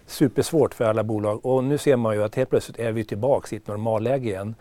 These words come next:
Eh, och jag tror jag har en graf till där som visar komponenterna. Eh, det är ett annat, eh, eh, en annan chart som gör att där ser man den. Den är till och med lägre nu när man tittar på hur s-,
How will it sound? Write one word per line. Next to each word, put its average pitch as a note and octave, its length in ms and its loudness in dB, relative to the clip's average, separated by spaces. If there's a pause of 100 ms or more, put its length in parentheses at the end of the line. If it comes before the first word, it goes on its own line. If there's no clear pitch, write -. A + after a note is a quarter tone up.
(420)
Eh, A2 320 4
och B2 180 -2
jag A#2+ 100 2
tror B2 160 0
jag A#2+ 60 4
har A#2+ 180 6
en A#2+ 320 2
graf A#2 440 2
till C3 260 0
där G#2+ 160 0
som A2 380 -6
visar A2+ 680 -2
komponenterna. A#2 880 0 (160)
Eh, A2 320 -2
det A#2+ 140 -12
är A#2 100 -4
ett A2 100 -12
annat, A#2 420 -4
eh, A#2 180 -2 (640)
eh, A2 240 -2
en A#2 200 -2
annan A#2+ 220 2
chart G#2+ 340 2
som A2+ 260 -6 (120)
gör A#2 320 -2
att G#2+ 200 -4
där A#2 220 0
ser A2+ 180 -4
man A2 160 -2
den. A#2 280 2
Den A2+ 160 -2
är A#2+ 80 0
till A#2 180 -4
och A2+ 60 -2
med A2+ 260 -2
lägre A#2+ 560 4
nu G#2+ 260 -4
när A2 140 -4
man G#2+ 160 -4
tittar A2+ 280 -4
på A2 340 -2
hur A#2+ 200 -2
s-, - 180 -10